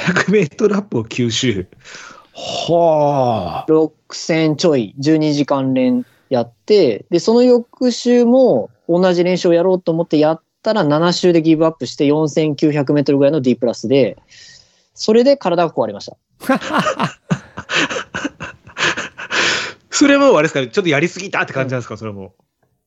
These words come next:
Speaker 2: あ、その、そうですね、その、九州やった、その翌々、その三日後に一万二千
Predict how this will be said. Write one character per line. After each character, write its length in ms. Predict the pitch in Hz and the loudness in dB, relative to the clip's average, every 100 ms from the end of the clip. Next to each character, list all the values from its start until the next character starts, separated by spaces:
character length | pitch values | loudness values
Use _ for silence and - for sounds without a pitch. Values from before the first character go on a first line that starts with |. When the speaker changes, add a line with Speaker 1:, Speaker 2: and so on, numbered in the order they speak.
| _ _ _ _ | _ _ _ _
Speaker 2:
あ、 280 | - 139 135 | -12 -12 -12
そ 320 | 147 - 190 | -14 -4 0
の、 320 | 214 208 202 - - | 2 2 0 -6 -2
そ 60 | 196 | 0
う 20 | |
で 40 | |
す 20 | 170 | 2
ね、 60 | |
そ 80 | 165 | 2
の、 260 | 185 180 - _ _ _ | 2 0 -4 _ _ _
九 200 | - 285 | -2 0
州 240 | 277 269 262 | 0 2 2
や 120 | 240 | 2
っ 120 | 233 _ | -2 _
た、 500 | 240 226 180 113 - _ _ _ | -4 0 0 -2 -10 _ _ _
そ 180 | - 190 | -4 0
の 160 | 196 | 2
翌 420 | 180 175 - 196 | 4 2 2 2
々、 160 | 185 175 - - | 4 2 -2 -8
そ 140 | - | 0
の 40 | 170 | 2
三 140 | 175 | 0
日 160 | 180 196 | 0 2
後 120 | 202 | 2
に 300 | 160 160 151 | 2 4 4
一 220 | 127 - | 2 2
万 240 | 214 220 156 | 2 2 4
二 140 | 147 | 2
千 540 | 135 156 151 127 110 | 2 0 2 2 0